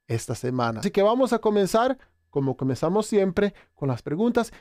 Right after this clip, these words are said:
y las respuestas. La semana pasada, en el análisis que yo hice previamente, eh, hice, hicimos, como ya ustedes saben, hicimos un análisis del chaval de la bachata. Y en uno de los videos en los que yo hice, el chaval de la bachata,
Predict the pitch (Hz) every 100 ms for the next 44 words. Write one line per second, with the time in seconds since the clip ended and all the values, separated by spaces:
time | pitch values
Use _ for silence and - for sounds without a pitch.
0 | - 170 160 180 170 135 113 - - -
1 | - 190 208 226 247 254 208 185 202 -
2 | _ - 165 165 151 151 151 160 180 208
3 | - 208 208 202 185 170 180 170 170 185
4 | 196 180 170 170 - _ - 147 143 156
5 | 185 - 156 160 - 135 131 131 180 180
6 | 156 147 170 165 - 185 175 165 151 180
7 | - - _ _ _ _ 127 127 123 127
8 | 160 185 - 143 131 123 - 104 104 101
9 | _ _ 269 254 190 165 160 190 190 190
10 | 175 214 180 180 - _ _ 143 131 123
11 | - 135 214 220 175 196 - _ _ _
12 | 151 143 156 151 175 190 233 - 180 165
13 | 139 -